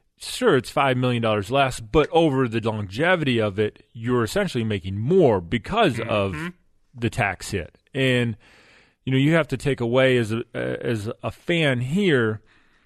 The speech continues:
Speaker 1: we live here, and this is home for us. We, we kind of have a hard time conceptualizing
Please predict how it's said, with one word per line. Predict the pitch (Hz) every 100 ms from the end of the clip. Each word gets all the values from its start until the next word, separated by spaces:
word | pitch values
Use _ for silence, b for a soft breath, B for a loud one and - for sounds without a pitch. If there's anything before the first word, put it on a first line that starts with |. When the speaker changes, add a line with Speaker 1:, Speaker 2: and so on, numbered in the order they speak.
| b _ -
Speaker 1:
we | 180
live | 156 160 131
here, | 104 98 73 - _ -
and | 127
this | 165 156
is | 123
home | - 175 143
for | 120 104 92
us. | - - -
We, | 120 127 139 127 143 180 170 151 135 113 _ _ _ _ _ _ _ -
we | 147 156
kind | - 147 139
of | 131
have | 139 123
a |
hard | 123 131
time | 123 131 123
conceptualizing | 120 - 143 117 127 117 110 110 104